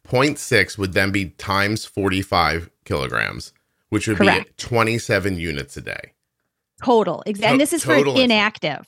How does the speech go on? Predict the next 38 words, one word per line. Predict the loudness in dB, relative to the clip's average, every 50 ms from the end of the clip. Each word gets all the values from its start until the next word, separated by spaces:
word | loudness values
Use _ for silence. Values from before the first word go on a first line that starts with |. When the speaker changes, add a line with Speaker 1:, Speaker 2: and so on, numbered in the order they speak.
| _ -2
Speaker 2:
right? | 0 0 0
Speaker 1:
Right. | 0 -2
Speaker 2:
This | -2 -4 -2
is, | -2
like, | -2 -2 -2
an | -2 -6
inactive | -2 0 2 4 4 4 2 0 -2 -4 -4 -4 -6 -10
kid, | -12 -12 -12 -12 -14 -18 _ _ _ _ _ _ -2
right? | 0 2 2
Speaker 1:
Right. | 2 2 0 -2 -10 -20 -20 -20 -20 -20 _ _ _ _ _ _ 0
Speaker 2:
If | 2 2 2 2 2
you | 4
have | 4 4 4 2
the | 0 -2
kid | 0 0 2 2 2 2 0
who | 0 2 2 2
is | 2 0 0 -2
entirely | -4 -6 -8 -10 -10 -4 -2 2 2 4 4 4 2 2 2 2
like, | 2 0 0 0 -2 -4 -8 -12 -20 -20 -20 -20 _ -20 _ _ _ 0
"I | 2 2 2
do | 2 2 2 2 0 -2 -4 _ _ _ _ _ _ _
two | -4 -2 0 2 4 4 4
hours | 4 4 4 4 4 4 4 4 2 2
of | -2 -4
soccer | -2 -2 -2 0 0 0 0 0 0 0 -2 -2
four | 0 2 4 4 4
times | 2 2 0 0 2 2 0 0
a | 0
week | 2 2 0 0 0
and | 0 2 2
then | 2 2
a | 2 0
tournament | -2 -2 -2 0 2 4 4 4 2 2 2
every | 0 0 2 2 0 0
weekend," | 2 0 0 0 2 0 2 2 2 0
that's, | -2 -4 -4
like, | -2 -2 -2 -2
four, | -2 -2 0 0 -2